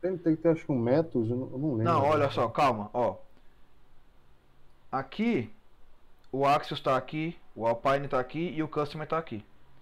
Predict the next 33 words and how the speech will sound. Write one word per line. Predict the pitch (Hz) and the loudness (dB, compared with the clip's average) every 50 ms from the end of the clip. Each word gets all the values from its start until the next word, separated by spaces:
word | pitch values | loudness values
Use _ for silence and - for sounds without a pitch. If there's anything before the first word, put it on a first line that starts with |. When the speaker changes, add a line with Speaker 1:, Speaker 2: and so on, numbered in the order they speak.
| - - - - | -20 -20 -18 -14
Speaker 1:
Uhum. | 120 113 110 117 113 113 110 | -10 -6 -6 -6 -6 -2 0
Speaker 2:
Por | 190 180 | 0 0
que | 202 226 | 2 0
que | 214 247 | 2 4
ele | 220 208 | 4 4
não | 208 208 202 | 6 6 4
re-, | 202 196 | 4 4
não | 185 185 | 2 2
fez | - - 180 175 | 2 4 4 2
o | 190 | 2
console | 190 180 175 - - 170 165 156 | 0 -2 -2 0 2 2 2 0
ponto | - 165 156 - 165 | -2 -4 -4 -2 0
log | 151 147 139 127 123 | 2 4 4 4 4
ali? | 131 127 120 113 110 - - - - - - - - - - - - - - | 2 2 0 0 -2 -6 -14 -18 -20 -20 -20 -20 -20 -20 -20 -20 -16 -12 -10
Por | 147 | -10
que | 143 - | -6 -2
que | - 185 | 0 0
ele | 175 | 0
não | 175 | 0
fez | 160 165 147 | 0 -2 -2
o | 143 | -2
console | - 143 - 143 131 123 | -4 -4 -4 -4 -4 -4
ponto | - 131 123 135 | -6 -8 -6 -4
log? | 120 110 107 101 98 - - - - - - - | -4 -2 -4 -4 -6 -12 -14 -16 -18 -18 -12 -10
Porque | - 120 - 165 | -6 -2 -2 -2
eu | |
esqueci | 160 - 170 160 - 175 | -2 -2 -2 -4 -2 -4
de, | 165 175 | -4 -6
do, | 175 139 151 160 160 147 | -6 -2 0 0 0 2
da | 139 151 151 | 2 0 0
coisa | 151 - 165 156 165 | 0 0 0 0 0
mais | 156 156 175 190 196 | 0 2 2 2 2
importante. | 226 208 208 208 196 - 156 151 156 - - - - | 0 0 0 0 0 0 -2 -4 -4 -6 -8 -8 -10